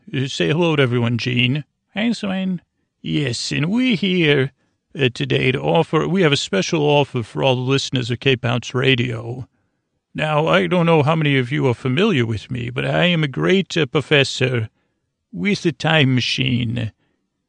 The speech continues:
And I cross, uh, both time and space looking for the best deals for the listeners of Cape Ounce Radio. And also, we also look behind things and look for, for things, uh,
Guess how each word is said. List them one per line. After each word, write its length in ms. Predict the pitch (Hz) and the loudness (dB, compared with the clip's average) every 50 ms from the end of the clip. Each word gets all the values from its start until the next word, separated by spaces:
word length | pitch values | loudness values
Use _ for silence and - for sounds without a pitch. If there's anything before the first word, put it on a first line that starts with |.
| _ _ _ _ _ | _ _ _ _ _
And 160 | 156 139 139 | -6 -2 -2
I 100 | 147 180 | -2 -2
cross, 580 | 170 - - 185 185 185 185 185 180 - - 165 | -4 -6 -6 -4 0 2 2 2 2 2 0 -2
uh, 100 | 151 135 | -2 -2
both 360 | 131 147 160 156 - - _ | -2 -2 -2 -2 -2 -4 _
time 320 | - 160 147 156 165 151 | -2 0 2 2 2 2
and 120 | 143 131 - | 2 2 0
space 480 | - - - - 160 156 127 - - | -2 -6 -4 0 0 0 0 0 -4
looking 420 | - 139 147 196 220 - - 165 143 | -6 -4 -4 -4 -4 -4 -4 -6 -6
for 120 | - - | -6 -4
the 100 | 135 127 | -4 0
best 340 | 123 135 135 123 - - 139 | 2 2 2 2 0 -4 -4
deals 460 | 127 156 170 185 165 131 120 - - | 0 0 2 4 4 2 2 0 -4
for 160 | - - - | -6 -4 -2
the 120 | 123 131 135 | 0 2 4
listeners 440 | 139 175 175 - - - 127 - - | 4 2 2 0 -2 -4 -4 -4 -4
of 80 | 127 | -4
Cape 240 | - - 139 123 - | -2 -2 0 0 0
Ounce 300 | 131 127 117 - - - | -2 -2 -4 -4 -4 -2
Radio. 560 | 131 135 151 156 131 - 120 - - - _ _ _ _ _ _ _ _ _ _ _ _ _ _ _ _ | 2 4 4 4 2 0 -2 -6 -10 -16 _ _ _ _ _ _ _ _ _ _ _ _ _ _ _ _
And 320 | 147 147 160 147 143 147 | -6 -4 -2 -2 0 0
also, 640 | 147 156 147 170 208 226 196 - - - 165 151 143 | 0 0 2 2 0 0 -2 -2 -2 0 2 2 2
we 240 | 135 135 131 139 143 | 2 2 0 0 0
also 300 | 143 143 139 - - 151 | 0 0 0 0 0 -2
look 320 | 131 135 139 139 - - | 0 0 -2 -2 -4 -2
behind 560 | - 147 120 123 143 160 160 151 143 139 131 127 | 0 0 2 2 2 2 2 2 2 0 0 -2
things 540 | - 147 147 143 139 135 131 135 131 127 | -2 0 2 2 4 4 2 2 0 0
and 240 | 139 135 127 131 131 | 0 0 0 0 0
look 200 | 127 139 131 - | 0 -2 -2 -4
for, 380 | - - 151 135 131 139 143 135 | -6 -4 -2 -2 -2 -2 -6 -8
for 220 | 120 - 151 139 | -4 -2 -2 -2
things, 500 | - - 151 147 139 139 135 127 117 - | 0 0 0 2 2 2 2 0 -2 -2
uh, 380 | 139 131 127 123 123 123 120 | -2 -2 -2 -2 -2 -2 -4